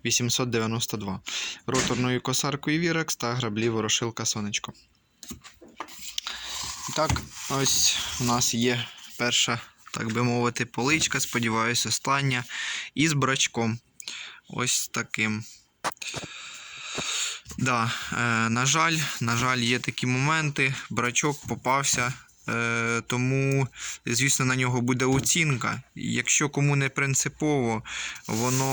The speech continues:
на використання ніяк не впливає. М, тобто вона крепка, міцна, дебела, хороша поличка, просто є ось такий нюанс. Кому не принципово, можна взяти кісточкою, так ось тут, е, промазати, і буде взагалі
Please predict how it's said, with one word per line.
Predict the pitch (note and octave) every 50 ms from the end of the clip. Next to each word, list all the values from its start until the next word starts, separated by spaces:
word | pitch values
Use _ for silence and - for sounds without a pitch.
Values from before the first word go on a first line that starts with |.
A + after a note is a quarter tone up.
| C3+ C3 C3 C3 B2+ B2+ B2 B2 B2 B2 A#2+ A#2+ A#2+ A#2 A2+ A2+ A#2 A#2 A#2 A2+ A2+ A2+ A2+ A2 G#2+ - - -
на | B2 C3 C3 C#3 C#3+ C#3 C#3 C3+ C3 C3 B2+
використання | B2+ B2 C3 - - D3 D3+ D3 - F3+ E3 C#3+ B2+
ніяк | B2 B2+ C3+ C#3 C3 -
не | C3+ C3+ C3+
впливає. | C3 B2 - C3+ C3 C3 A#2+ A#2+ A2 G#2+ G#2+ G#2+ G#2+ G#2 G#2 - - - - - - - - - - - - _ - - -
М, | - G1+ G1+ G1+ G1+ G1+ G1+ - - - - - - -
тобто | - - - C3+ C3
вона | C3+ C3+ C3 B2
крепка, | - - D#3 D#3+ E3 D3+ - - D3 C3
міцна, | B2+ B2+ B2+ - - - C#3+ C#3+ C#3+ D3 C#3
дебела, | B2 A#2+ B2 A2+ B2 C#3 C#3 C3+ B2+ B2
хороша | A#2 - C#3 B2+ C3+ C3 - - A#2
поличка, | - - C3 B2+ C3 C#3 C#3 C3 - - - A2+
просто | - - C#3 D#3+ D3+ - - C3
є | B2 A#2+ B2+ C3+
ось | C3 B2 -
такий | - - B2+ - C3+ C3 B2+
нюанс. | A#2+ A2 G#2 G#2 G#2 G#2 G#2 -
Кому | - - B2+ C3 C3+ C#3
не | C3+ C3
принципово, | C3 - B2+ C3 C3+ - C#3+ - - D3 D3 C3+ A#2+ A2+
можна | A#2 A#2 B2 B2 B2+ A#2+ A#2+
взяти | A#2 A2+ A#2 A#2+ A2+ -
кісточкою, | - - C3 C#3 - - A2+ - - - A2+ A2 A2
так | - - A2+ -
ось | - A2+ -
тут, | - - A#2+ A#2+ - - - - - - - - - - - - - - _ -
е, | - A2+ A2+ A2+ A2+ A2+ A2 A2 A2+ A2 A2 A2 A2
промазати, | - - C3+ C3 B2+ C3 C3 C3+ C#3 B2+ A#2 A2 G2 -
і | A#2
буде | A2 B2+ B2+ B2
взагалі | A#2+ A#2 A2+ A#2 A2+ A#2 A#2+ A2+ A#2 A#2+ A#2+ A#2 A#2+